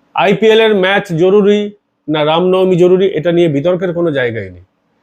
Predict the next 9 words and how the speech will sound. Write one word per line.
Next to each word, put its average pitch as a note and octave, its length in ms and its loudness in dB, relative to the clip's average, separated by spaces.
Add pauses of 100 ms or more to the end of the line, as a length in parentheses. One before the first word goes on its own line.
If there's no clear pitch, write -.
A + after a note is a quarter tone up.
(240)
হিন্দু E3 340 4
ধর্মের E3+ 400 2
মানুষের D#3+ 380 -4
কাছে E3 140 -4 (120)
রামনবমীটা C3 520 -8 (120)
বেশি C#3+ 240 -2 (100)
জরুরি F#2 300 -14 (480)
হওয়া F#3 280 2 (140)
উচিত। G#2+ 240 -12